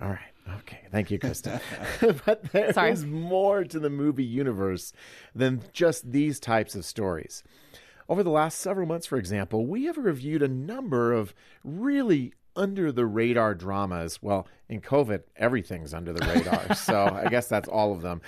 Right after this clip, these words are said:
Speaker 1: But these movies have dealt with issues of memory loss and dementia. They may not be feel-good stories, at least in the way we normally think about that description, but they're important stories in that they're addressing struggles that many of us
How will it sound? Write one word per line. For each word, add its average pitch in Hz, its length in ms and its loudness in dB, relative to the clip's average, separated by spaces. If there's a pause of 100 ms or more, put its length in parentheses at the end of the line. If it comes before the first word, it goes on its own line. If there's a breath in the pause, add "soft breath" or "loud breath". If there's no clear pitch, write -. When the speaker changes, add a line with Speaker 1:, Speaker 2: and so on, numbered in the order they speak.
(380 loud breath)
Speaker 1:
But 135 160 2
these 233 180 -2
movies 285 280 2
have 143 160 -2
dealt 143 200 2
with 139 160 -2
issues 127 400 -2
of 92 140 -4
memory 135 360 -4
loss 113 380 0
and 98 140 -6
dementia. 95 560 -4 (480 loud breath)
They 143 260 0
may 185 200 0
not 202 340 -4
be 123 320 0 (100)
feel-good 143 640 0
stories, 101 580 -2 (100)
at 135 120 -6
least 180 280 -4
in 139 60 -2
the 123 80 0
way 117 120 4
we 110 140 2
normally 107 420 0
think 117 220 -6
about 80 260 -4
that 90 180 -6
description, 90 600 -4 (500 loud breath)
but 156 140 0
they're 202 140 -2
important 262 480 -4
stories 135 480 2
in 127 100 -4
that 127 200 -6
they're 143 160 0
addressing 151 500 -4
struggles 127 640 0 (320 loud breath)
that 151 200 2
many 214 600 -2 (120)
of 147 260 -8
us 120 500 -4